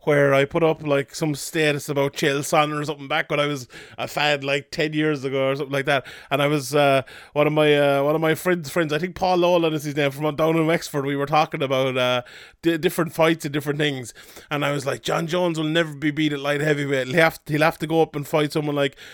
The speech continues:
an Overeem or the Dos Santos or someone like that, you know, back years and years ago to, uh, to get tested at this weight class."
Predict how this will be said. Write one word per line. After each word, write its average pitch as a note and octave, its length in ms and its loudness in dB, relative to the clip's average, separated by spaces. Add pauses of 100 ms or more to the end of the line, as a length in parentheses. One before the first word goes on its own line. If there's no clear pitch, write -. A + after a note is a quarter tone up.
(140)
an D3 140 2
Overeem D3+ 640 4
or C3 120 0
the C3+ 140 -2
Dos C#3+ 220 -2
Santos D#3+ 580 2
or C#3+ 80 -2
someone C#3+ 320 -2
like C#3+ 160 0
that, C3 140 0
you C#3 80 -2
know, D#3+ 120 0
back E3 300 0
years E3 500 0
and D#3+ 100 -10
years E3+ 260 0
ago C3+ 240 0 (340)
to, D3+ 220 2
uh, C3+ 320 2
to - 120 -10
get D#3+ 200 -2
tested F3 420 -2
at C3+ 140 0
this D3+ 160 -6
weight D3+ 240 -2
class." A#2+ 200 0